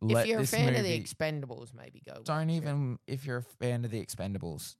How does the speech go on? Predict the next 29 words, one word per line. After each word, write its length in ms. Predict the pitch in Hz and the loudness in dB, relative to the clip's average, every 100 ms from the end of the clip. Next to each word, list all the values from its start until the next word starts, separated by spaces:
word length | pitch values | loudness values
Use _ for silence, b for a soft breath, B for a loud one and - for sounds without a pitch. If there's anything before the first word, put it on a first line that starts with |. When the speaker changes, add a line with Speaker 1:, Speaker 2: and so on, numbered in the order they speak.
| _ | _
Speaker 2:
just 380 | - 135 - - | -2 -2 -2 -2
let 220 | 127 127 | 2 2
it 120 | - | 0
be 120 | 123 | -2
the 80 | 98 | -4
first 400 | - 110 107 - | -2 0 0 -4
three 180 | 107 110 | -6 -6
films. 640 | 107 101 98 92 95 - - | -4 -2 -2 -2 -4 -6 -2
Let 200 | 120 - | 0 0
this 140 | 120 | -4
film 280 | - 110 107 | -2 -2 -2
tank 320 | - 107 101 | 0 0 0
at 60 | 101 | -2
the 60 | |
box 300 | 85 90 - | 0 0 0
office 280 | 73 - 87 | -2 -2 -2
so 200 | - 85 | -2 -2
they 60 | 90 | 0
Speaker 1:
Well 240 | 104 87 92 | 0 2 0
Speaker 2:
never 200 | 92 95 | 0 -2
make 200 | 85 85 | -2 -4
another 240 | 85 82 | -6 -6
one 160 | 80 80 | -6 -6
of 100 | 73 | -6
these. 360 | 69 65 - - _ | -6 -6 -10 -14 _
Speaker 1:
Well, 400 | 175 202 202 190 - | -2 0 0 -4 -6
okay. 560 | 160 151 143 - - 131 156 _ _ - | -4 -4 -6 -12 -14 -14 -16 _ _ -14
Very 340 | 123 131 120 | -6 -4 -4
dramatic. 500 | 107 101 104 65 87 | -6 -12 -12 -12 -14